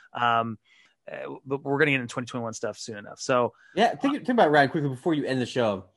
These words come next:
Speaker 1: Yeah.
Speaker 2: Jalen Hurts is moving up the quarterback rankings in Dynasty, right? Overall. When was the last second round quarterback that's had, that's, that's had an explosion like this out, out of the first round?
Speaker 1: Oh, oh, the, that's second round quarterbacks. It's been, I mean,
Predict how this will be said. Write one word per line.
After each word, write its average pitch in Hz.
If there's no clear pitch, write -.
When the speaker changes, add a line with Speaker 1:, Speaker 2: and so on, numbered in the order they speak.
Speaker 1:
Yeah. 135
Speaker 2:
Jalen 196
Hurts 135
is 117
moving 123
up 117
the 117
quarterback 104
rankings 101
in 95
Dynasty, 87
right? 92
Overall. 110
When 175
was 269
the 262
last 196
second 170
round 170
quarterback 120
that's 110
had, 123
that's, -
that's 117
had 123
an -
explosion 104
like 82
this -
out, 127
out 127
of 120
the 120
first -
round? 90
Speaker 1:
Oh, 143
oh, 143
the, 131
that's 127
second 143
round 131
quarterbacks. 135
It's 135
been, -
I 147
mean, 135